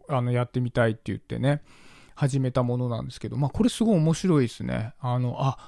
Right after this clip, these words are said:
そう、僕、こういう音声配信ね、してるんですけど、大体やっぱ、十代の人ってあんまり、こう、ゲストとして今まで呼ぶことが、まあ、なかったので、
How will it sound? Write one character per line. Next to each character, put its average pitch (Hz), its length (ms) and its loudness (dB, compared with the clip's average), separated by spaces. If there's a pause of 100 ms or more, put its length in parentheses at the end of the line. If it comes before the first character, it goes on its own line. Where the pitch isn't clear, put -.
(760)
そ 135 280 0
う、 - 60 -8
僕、 247 640 4
こ 240 140 4
う - 20 6
い - 20 6
う 220 40 8
音 226 140 6
声 262 140 4
配 233 220 6
信 135 260 0
ね、 131 220 4
し - 140 -4
て 151 720 6
る 156 160 4
ん 147 40 4
で 131 100 4
す - 100 -6
け 120 100 0
ど、 117 220 2
大 165 260 4
体 262 240 4
や 233 80 6
っ 214 40 0
ぱ、 185 160 4 (280)
十 - 160 0 (220)
代 202 200 6
の 170 120 6
人 - 220 2
っ 147 40 2
て - 160 0
あ 139 100 6
ん 185 160 6
ま 185 120 6
り、 185 320 4 (100)
こ 170 220 4
う、 - 20 2
ゲ 190 160 6
ス - 120 0
ト 156 120 0
と 139 120 0
し - 120 -10
て 123 240 2
今 135 220 2
ま 143 160 2
で 120 300 2
呼 127 100 4
ぶ 160 120 -2
こ 185 140 0
と 143 140 2
が、 110 220 -2 (580)
ま 135 340 0
あ、 - 40 2
な 208 100 6
か 208 120 6
っ 147 140 2
た 127 120 0
の 113 140 -4
で、 131 400 4